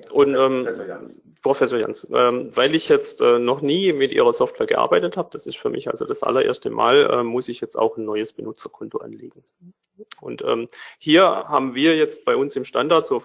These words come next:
Speaker 1: gewisse, äh, Daten, äh, die wir erheben. Wir sagen immer so wenig wie möglich und so viel wie nötig. Können Sie natürlich, ähm, alles, äh, selber frei definieren.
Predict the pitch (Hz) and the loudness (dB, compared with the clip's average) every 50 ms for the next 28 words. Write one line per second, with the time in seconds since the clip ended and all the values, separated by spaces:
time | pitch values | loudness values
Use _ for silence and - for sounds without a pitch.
0 | - _ - 123 110 117 131 135 - 127 113 107 107 110 - - - - 135 147 | -8 _ -8 -8 -6 -6 -8 -4 0 2 4 4 4 2 -2 -2 0 0 0 0
1 | - 165 156 151 - 139 131 123 - _ - 117 113 117 104 - - 117 127 143 | -2 -6 -8 -6 -6 -6 -8 -8 -8 _ -16 -16 -10 -8 -6 -6 -6 -4 -6 -6
2 | 180 180 190 175 156 135 - - - 120 - - 123 117 120 131 123 - - 120 | -6 -6 -6 -6 -6 -8 -10 -8 -8 -8 -8 -4 -4 -4 -4 -4 -6 -8 -8 -8
3 | 120 120 - - 123 107 107 117 135 147 143 135 - _ - 113 110 110 - - | -8 -8 -6 -6 -8 -4 -4 -4 -4 -4 -6 -10 -10 _ -10 -8 -8 -8 -8 -8
4 | - - 117 113 113 117 120 127 143 160 160 _ _ _ - 156 156 156 156 - | -12 -14 -16 -16 -10 -4 -2 -2 -2 -2 -4 _ _ _ -8 -6 -6 -6 -6 -12
5 | - - - 123 120 - - - - - - 123 131 135 120 - 107 107 107 110 | -18 -14 -14 -14 -14 -14 -18 -18 -18 -16 -14 -14 -14 -14 -14 -12 -10 -8 -4 0
6 | 131 156 - - - 190 - - - - - - - - _ _ _ _ - - | 0 0 0 -2 -8 -12 -12 -14 -20 -20 -20 -20 -20 -20 _ _ _ _ -4 0
7 | - 127 143 143 139 - 143 160 175 165 151 156 160 147 147 143 139 143 127 127 | 2 2 2 0 -2 -2 0 2 2 2 2 4 4 4 4 4 2 4 6 6
8 | 131 131 131 131 - - - - - - - 123 131 139 139 - - - 131 123 | 6 6 4 2 -6 -12 -20 -16 -6 -2 0 4 4 4 4 4 2 4 6 6
9 | 120 120 - 123 117 131 139 139 139 - - 110 110 120 - 117 113 - 117 110 | 4 4 4 4 4 4 4 2 0 2 0 0 0 2 0 -2 -2 -4 -10 -10
10 | 107 104 107 113 107 | -8 -6 -6 -6 -6